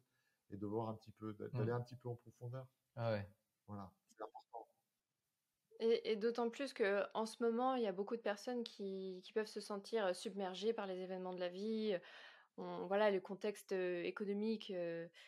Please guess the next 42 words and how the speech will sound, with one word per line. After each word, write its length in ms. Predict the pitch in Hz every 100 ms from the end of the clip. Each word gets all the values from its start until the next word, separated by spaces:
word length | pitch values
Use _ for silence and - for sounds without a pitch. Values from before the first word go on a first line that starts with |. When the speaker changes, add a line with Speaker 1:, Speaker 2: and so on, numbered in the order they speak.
| - -
Speaker 3:
politique 580 | 220 220 - 247 247
est 80 | 226
pas, 340 | - 202 208 185
euh, 60 |
forcément, 640 | 180 190 - 202 214 220 202
euh, 260 | 175 170 -
extraordinaire 800 | 202 - 208 196 185 202 233 208
et 340 | 170 170 -
beaucoup 220 | 180 196 226
de 60 |
personnes 320 | 220 202 233
ressentent 260 | 208 196 190
du 140 | 180
stress 560 | 180 - 233 240 254 - -
et, 280 | 202 220 196
euh, 340 | 175 170 170 - - - -
et 120 | 190
j'ai 80 | 190
l'impression, 560 | 185 185 208 - 277 302 190
je 40 | 196
sais 100 | -
pas 100 | 226
ce 80 | -
que 120 | 196
vous 180 | 180 180
en 80 |
pensez, 320 | 175 180 247 233
que 60 |
de 40 | -
plus 160 | - 180
en 60 |
plus 440 | 180 254 - - _
s'intéressent 640 | - 185 185 180 180 - -
à 40 | 185
la 120 | 185
spiritualité 680 | - 185 175 190 180 - 185
justement 520 | 175 - 196 202 196 _ - _
et 100 | -
à 80 | 190
connecter 520 | 185 196 185 - 208
à 80 | 180
ça. 260 | 180 208